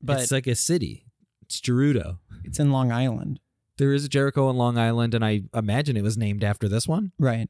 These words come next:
Speaker 2: Gotta be.
Speaker 1: And there's
Speaker 2: But
Speaker 1: a T V show with Skeet Ulrich called
Speaker 2: Well, oh,
Speaker 1: Jericho.
Speaker 2: Jericho. And Chris Jericho is a wrestler.
Speaker 1: So there you go.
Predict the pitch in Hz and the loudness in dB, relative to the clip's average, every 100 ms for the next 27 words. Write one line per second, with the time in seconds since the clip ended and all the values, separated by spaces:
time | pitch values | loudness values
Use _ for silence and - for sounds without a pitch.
0 | _ _ _ _ - 104 98 - 95 _ | _ _ _ _ -2 0 0 -4 -14 _
1 | _ _ - 147 123 120 143 127 160 - | _ _ 2 4 4 2 0 2 0 -2
2 | 127 - - _ - 135 139 - - 160 | -6 -10 -20 _ -12 0 0 0 0 0
3 | 170 - 170 156 - - - - _ _ | 0 0 0 0 -2 -8 -10 -10 _ _
4 | _ - 131 113 127 139 110 - 131 120 | _ -6 -2 0 2 2 2 2 2 0
5 | - 60 - 143 143 - 156 139 - 139 | -2 -6 -2 0 0 0 2 2 2 2
6 | 143 - 113 107 107 107 107 98 101 110 | 2 4 2 4 2 0 0 2 2 2
7 | 120 85 67 - - - 127 131 131 127 | 0 -2 -8 -14 -10 -4 0 2 2 2
8 | 117 113 | 0 -2